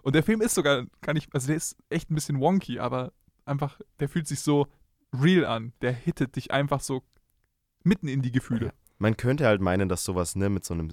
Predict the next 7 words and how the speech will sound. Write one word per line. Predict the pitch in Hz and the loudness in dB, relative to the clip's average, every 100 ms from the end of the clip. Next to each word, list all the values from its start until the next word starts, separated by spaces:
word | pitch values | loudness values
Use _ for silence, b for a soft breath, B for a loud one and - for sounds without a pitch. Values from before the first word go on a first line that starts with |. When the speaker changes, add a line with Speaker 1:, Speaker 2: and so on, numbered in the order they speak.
| - | -4
Speaker 2:
wirklichen | 113 107 92 | -4 -4 -8
Splitscreen | - - 104 - - 87 85 87 95 | -10 -6 -6 -6 -8 -4 -2 -2 -4
ein | 92 | -6
bisschen | 87 - 98 92 | -6 -4 -2 0
gimmicky | 104 110 - 87 82 | 2 2 0 -4 -6
rüberkommt, | 98 98 78 76 76 85 b b b b | -4 -4 -4 -4 -6 -6 b b b b
aber | - 98 | -2 0